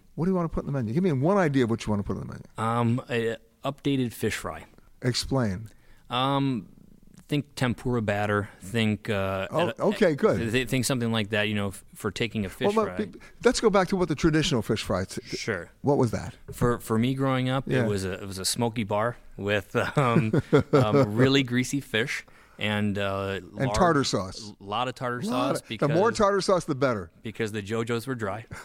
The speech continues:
Speaker 1: <laughs>
Speaker 2: um, and, and some marble rye bread. So how we incorporate some of those feelings of, of what that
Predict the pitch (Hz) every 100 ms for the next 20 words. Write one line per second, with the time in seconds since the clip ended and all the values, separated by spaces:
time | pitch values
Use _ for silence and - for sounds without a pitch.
0 | 170 - 170 - 123 113 113 113 113 113
1 | 117 117 117 117 110 117 117 113 110 107
2 | - 110 107 90 - - - - - -
3 | - 127 120 143 139 127 110 135 117 117
4 | 107 - 120 107 110 107 95 - - 135
5 | 123 98 87 95 92 101 90 101 104 101
6 | 95